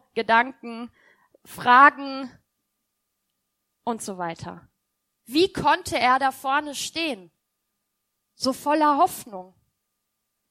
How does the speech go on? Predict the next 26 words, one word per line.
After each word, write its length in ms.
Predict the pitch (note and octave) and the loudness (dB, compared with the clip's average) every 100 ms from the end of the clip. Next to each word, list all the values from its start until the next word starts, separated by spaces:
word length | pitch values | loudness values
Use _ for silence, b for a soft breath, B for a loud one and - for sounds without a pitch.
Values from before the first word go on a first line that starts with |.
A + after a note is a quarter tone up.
| _ _ | _ _
und 260 | G3 G3 | -20 -4
Dankbarkeit 760 | G3 D#4 - G#3 F#3+ - F#3 F#3 | -4 -4 -8 -10 -8 -8 -8 -12
für 200 | - G3+ | -8 -4
achtzehn 520 | G#3+ - - G#3 G3 | -4 -6 -14 -14 -12
Jahre. 420 | G3 G#3+ G#3+ F3 _ _ _ _ - | -10 -10 -12 -18 _ _ _ _ -20
Das 120 | - | -20
muss 160 | F3+ F#3+ | -18 -16
man 140 | F3 | -16
sich 160 | E3+ F3+ | -18 -18
mal 100 | F3 | -14
vorstellen. 600 | - B3 - F3 F3 _ _ _ _ b b - | -12 -12 -12 -14 -16 _ _ _ _ b b -10
Wie 120 | B3+ | -6
konnte 300 | - E4+ E4+ | 0 0 2
er 120 | C#4+ | 0
nicht 220 | C#4 C4+ - | 0 -6 2
sauer 360 | C4+ F#4+ F4 | 6 10 8
sein 280 | A3+ A#3 A3+ | 8 2 2
auf 260 | A3+ - - | -2 -6 0
Gott 340 | C4 D#4+ - | 0 0 -6
und 180 | C4+ A#3+ | -12 -2
seinen 320 | B3+ C4 C4+ | 2 2 0
Glauben 440 | A#3 B3 D#4 D4 - | 2 2 2 -4 -10
in 120 | B3+ | -8
den 240 | B3+ B3+ | -8 -8
Mülleimer 520 | C#4 F4 - G3+ F#3 | -6 -2 -2 -2 -4
schmeißen? 680 | F3+ - E3+ D#3+ - E3+ E3 | -6 -8 -4 -4 -6 -14 -20